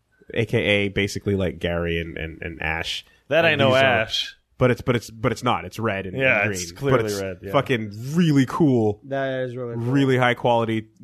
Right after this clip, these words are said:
Speaker 1: statues of Red and Green and, and, and Pikachu and Eevee. And, uh, I just thought these were fucking worth showing off 'cause they're super nicely done.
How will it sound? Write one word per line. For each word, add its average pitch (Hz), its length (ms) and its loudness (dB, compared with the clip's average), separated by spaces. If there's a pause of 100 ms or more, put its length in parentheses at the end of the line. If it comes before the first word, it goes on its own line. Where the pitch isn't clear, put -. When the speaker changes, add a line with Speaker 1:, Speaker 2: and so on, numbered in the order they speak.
Speaker 1:
statues 110 420 -2
of 104 100 -6
Red 110 160 0
and 110 80 -6
Green 107 280 -2
and, 101 140 -6
and, 95 160 -6
and 101 180 -6
Pikachu 101 420 0
and 98 100 -2
Eevee. 92 400 -2
And, 95 240 -2
uh, 90 260 0
I 98 180 2
just 95 180 -6
thought 90 200 2
these 95 180 -2
were 90 140 0 (140)
fucking 101 300 0
worth 98 180 2
showing 92 260 0
off 90 180 -2
'cause 95 180 -2
they're 92 120 -2
super 98 380 0
nicely 92 300 -4
done. 80 260 -4